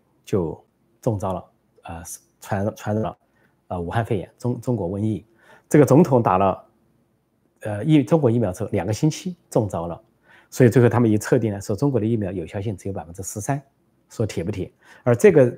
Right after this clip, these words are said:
总理，这个总理叫伊姆拉汗，前两年上任的时候，他就以反中国著称，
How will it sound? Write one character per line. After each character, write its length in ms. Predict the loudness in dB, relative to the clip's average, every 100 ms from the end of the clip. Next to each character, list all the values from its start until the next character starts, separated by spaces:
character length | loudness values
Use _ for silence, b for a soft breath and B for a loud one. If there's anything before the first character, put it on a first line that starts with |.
| -4
总 200 | -2 0
理， 120 | -2
这 140 | 0
个 80 | 0
总 140 | 0 -4
理 100 | -4
叫 260 | -4 -6 -4
伊 80 | -4
姆 80 |
拉 100 | -2
汗， 240 | -4 -6 -8 -10 _ _ _ _ _ _ _ _ _ _ _
前 180 | 0 4
两 80 | 6
年 140 | 6
上 160 | 4 4
任 80 | 2
的 80 | 0
时 100 | -6
候， 80 | -14
他 140 | -8 -4
就 80 |
以 160 | -2 -4
反 260 | -6 -10 -10
中 160 | -4 -4
国 140 | -4
著 120 | -8
称， 220 | -10 -12